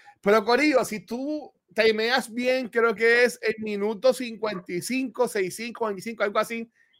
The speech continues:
el último trailer que salió de ayer de, de, de Marvels, um, ves a, a Rambo, a Photon, como le llamamos nosotros, ¿verdad?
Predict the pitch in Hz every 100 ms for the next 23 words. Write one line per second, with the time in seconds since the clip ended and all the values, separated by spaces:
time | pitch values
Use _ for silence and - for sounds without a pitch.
0 | - 202 202 196 233 226 226 233 - 226
1 | 226 220 226 220 - 196 208 220 220 -
2 | 208 214 208 185 214 208 208 196 196 214
3 | 226 214 160 156 - - _ _ _ -
4 | - - 175 175 175 170 165 160 214 254
5 | 208 220 220 - 170 165 160 156 156 156
6 | 151 147 - 151 151 151 156 151 226 208
7 | 196 - 147 143 202 226 190 175 165 214
8 | - 170 165 156 170 214 214 - 240 170
9 | 165 220 - _ _ - 147 151 190